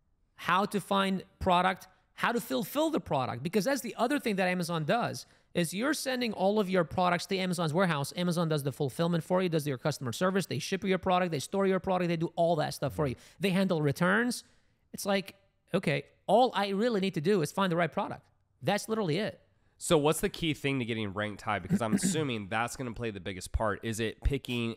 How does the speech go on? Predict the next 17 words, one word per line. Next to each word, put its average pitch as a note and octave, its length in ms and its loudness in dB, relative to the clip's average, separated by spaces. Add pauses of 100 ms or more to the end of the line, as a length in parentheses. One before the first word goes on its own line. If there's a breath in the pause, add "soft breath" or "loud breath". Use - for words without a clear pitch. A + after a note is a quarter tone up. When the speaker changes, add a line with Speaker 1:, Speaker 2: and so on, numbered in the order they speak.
(120)
Speaker 2:
a G#2+ 240 -4
unknown G#2 540 -4
product E3+ 640 -2
that G#2+ 160 -4
just G#2 120 -10
has A2 160 -4
less G2+ 120 -8
competition? C#3+ 640 -6
Is A2+ 160 -10
it G#2+ 120 -10
picking A2 300 -10
a G2 60 -8
super - 340 -12
competitive B2 640 -8
product, C#3 440 -4
but A2 140 -14
then G#2 260 -6